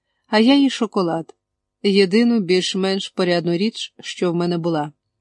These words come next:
Вона доволі спантеличено потисла мені руку маленькою м'якою долонею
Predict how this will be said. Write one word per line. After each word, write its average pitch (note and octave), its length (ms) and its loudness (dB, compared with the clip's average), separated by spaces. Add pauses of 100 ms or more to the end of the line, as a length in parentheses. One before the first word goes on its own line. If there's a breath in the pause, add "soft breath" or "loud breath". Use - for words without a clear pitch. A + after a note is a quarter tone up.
(600)
Вона A3 300 6
доволі C4+ 400 4
спантеличено G#3+ 1000 0
потисла F#3+ 540 0
мені F3 240 0
руку F#3 360 0
маленькою F3 600 0
м'якою F3 440 0
долонею E3+ 640 -2